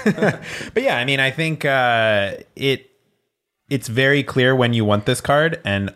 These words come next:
all of its abilities make it so perhaps this is something you play in your main deck. It's not the most efficient hate card 'cause it costs three.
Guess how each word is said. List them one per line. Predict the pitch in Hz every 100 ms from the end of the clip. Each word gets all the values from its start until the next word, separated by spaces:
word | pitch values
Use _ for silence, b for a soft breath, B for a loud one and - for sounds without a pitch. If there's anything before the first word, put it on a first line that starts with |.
| -
all | 107 113
of | 117
its | 110 -
abilities | 98 101 104 113 107
make | 98 98
it | 113
so | - 98
perhaps | 87 - 90 - 104 101 - - - - b b b b
this | 98 104 101
is | -
something | 101 104 98
you | 95
play | - 95
in | 95
your | 92
main | 92 92 98
deck. | 110 - -
It's | 104
not | 113 107 101
the | 101
most | 98 98 -
efficient | - 98 - 110
hate | 117 113
card | - 123 127
'cause | 120
it | 92
costs | - 90 87
three. | - 90 87 101